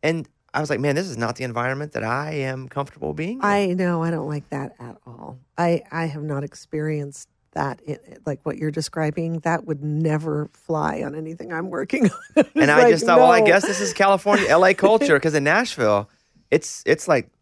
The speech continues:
Speaker 1: the Rita
Speaker 2: Oh,
Speaker 1: Wilson
Speaker 2: yeah.
Speaker 1: life. You show up on time, and because other people have showed up on time, and you owe them that respect.
Speaker 2: That's right.
Speaker 1: But I,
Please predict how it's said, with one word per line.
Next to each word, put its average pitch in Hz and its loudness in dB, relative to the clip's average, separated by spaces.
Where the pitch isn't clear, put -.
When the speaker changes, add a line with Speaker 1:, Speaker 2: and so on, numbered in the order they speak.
Speaker 1:
the 107 2
Rita 180 6
Speaker 2:
Oh, 269 6
Speaker 1:
Wilson 226 6
Speaker 2:
yeah. - 6
Speaker 1:
life. - 2
You 139 0
show 202 4
up 185 6
on 165 4
time, 156 0
and 170 4
because 190 2
other 254 0
people 208 -2
have 151 0
showed 147 -2
up 139 -2
on 135 -4
time, 151 -6
and 196 -6
you 180 0
owe 180 4
them 180 0
that 175 0
respect. 170 -6
Speaker 2:
That's 196 -8
right. 220 -4
Speaker 1:
But - -4
I, - -8